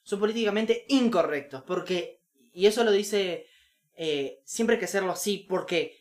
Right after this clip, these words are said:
¿Por qué son políticamente incorrectos? Porque van contra una filosofía que está hace muchísima men-, hace mucho, perdón, en las políticas,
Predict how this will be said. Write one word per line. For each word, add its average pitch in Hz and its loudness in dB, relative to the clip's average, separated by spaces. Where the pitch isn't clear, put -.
¿Por 214 2
qué 269 2
son 240 0
políticamente 185 -2
incorrectos? 147 -10
Porque 233 6
van 254 6
contra 262 4
una 247 2
filosofía 196 2
que 139 -18
está 208 4
hace - -4
muchísima 208 -6
men-, 190 -2
hace - -10
mucho, 185 -2
perdón, 139 -6
en 226 6
las 160 -2
políticas, 151 -6